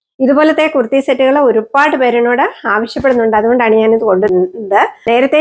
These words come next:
ഞാൻ ഇതിന്റെ സിൽക്ക് വെറൈറ്റി ആയിരുന്നു കാണിച്ചിരുന്നത്. ഇപ്പോൾ ഇത് സിൽക്ക് അല്ല വന്നിരിക്കുന്നത്, ഇതൊരു ജോർജറ്റ് മെറ്റീരിയലാണ് വന്നിരിക്കുന്നത് കേട്ടോ.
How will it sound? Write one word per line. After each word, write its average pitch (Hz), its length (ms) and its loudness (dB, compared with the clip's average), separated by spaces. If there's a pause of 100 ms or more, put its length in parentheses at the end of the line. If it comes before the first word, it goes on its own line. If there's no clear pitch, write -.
ഞാൻ 247 240 2
ഇതിന്റെ 254 320 0
സിൽക്ക് 269 280 -4
വെറൈറ്റി 214 340 2
ആയിരുന്നു 196 300 0
കാണിച്ചിരുന്നത്. 180 540 -4 (160)
ഇപ്പോൾ 285 240 -2
ഇത് 277 100 2 (120)
സിൽക്ക് 262 340 -4
അല്ല 220 200 4
വന്നിരിക്കുന്നത്, 190 560 0 (460)
ഇതൊരു 277 280 4 (240)
ജോർജറ്റ് 262 560 0
മെറ്റീരിയലാണ് 208 520 0
വന്നിരിക്കുന്നത് 170 540 -2
കേട്ടോ. 175 200 -2